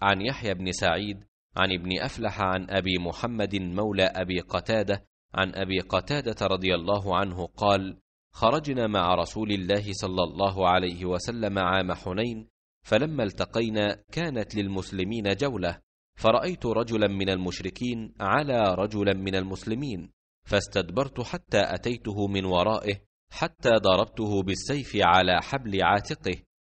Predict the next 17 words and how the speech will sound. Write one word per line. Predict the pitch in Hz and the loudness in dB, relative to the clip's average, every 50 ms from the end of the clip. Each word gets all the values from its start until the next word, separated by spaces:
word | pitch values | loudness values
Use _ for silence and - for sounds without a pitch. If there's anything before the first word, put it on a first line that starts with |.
| _ - - | _ -4 0
فأقبل | - 107 87 113 - - - 120 120 117 107 | 2 4 4 2 0 -4 -2 2 4 6 6
علي | 98 87 85 92 92 104 131 135 117 113 107 | 8 8 8 6 6 4 0 0 2 2 2
فضمني | 95 - 104 98 95 101 98 95 101 131 151 143 120 104 95 | 2 4 2 2 4 2 0 0 0 -4 -4 -4 -4 -2 -2
ضمة | 90 90 113 120 117 110 107 101 - 110 104 104 101 98 - | 0 0 0 0 0 -2 -2 0 0 0 0 -2 -4 -8 -2
وجدت | 104 101 98 92 98 143 156 _ - - | 0 2 2 2 0 -4 -8 _ -6 -4
منها | 110 101 95 104 117 110 104 104 98 95 | -4 -2 -2 -4 -4 -2 0 2 4 4
ريح | 92 95 104 104 - - | 4 2 0 -2 0 -2
الموت، | 104 107 135 156 135 95 90 - - - _ _ _ _ _ _ - | 0 0 -2 -4 -4 -6 -8 -12 -16 -20 _ _ _ _ _ _ -4
ثم | - 110 107 104 101 | -2 -2 0 0 0
أدركه | 95 80 101 92 98 101 127 143 - 131 113 107 104 | 0 0 0 0 0 0 0 0 -2 -2 -2 0 0
الموت | 98 92 87 95 104 110 104 - - 104 95 92 92 92 - | 0 0 0 0 -2 -2 -2 -4 -4 -4 -2 -2 -2 -4 -6
فأرسلني، | - - 107 98 - 110 110 - - 165 156 127 98 92 92 92 87 80 - _ _ _ _ _ _ _ _ _ - | -4 -2 -2 0 0 0 -2 -4 -4 -4 -2 -2 -2 -2 -2 -4 -4 -6 -10 _ _ _ _ _ _ _ _ _ -2
فلحقت | - 120 123 135 131 - - - - - - | 2 4 4 4 4 0 -4 -12 -6 -2 0
عمر | 120 95 98 123 123 117 107 101 | 2 2 2 0 0 2 2 2
بن | 98 95 98 | 2 2 2
الخطاب | 95 90 87 - 98 90 - - 117 117 110 101 98 | 0 0 0 -2 -4 -4 -2 2 2 2 2 2 0
فقلت: | 92 101 92 - - 139 131 107 - - | 0 0 -2 0 0 -2 -4 -4 -2 -4